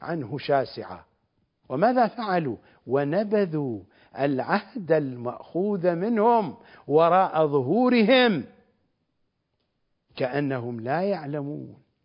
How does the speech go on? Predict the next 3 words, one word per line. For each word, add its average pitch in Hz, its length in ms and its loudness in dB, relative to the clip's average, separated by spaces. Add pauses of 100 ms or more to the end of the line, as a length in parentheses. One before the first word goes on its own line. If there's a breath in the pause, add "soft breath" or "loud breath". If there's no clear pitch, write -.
(540)
سود 131 500 -4
الله 202 380 -4
وجوههم 139 720 -6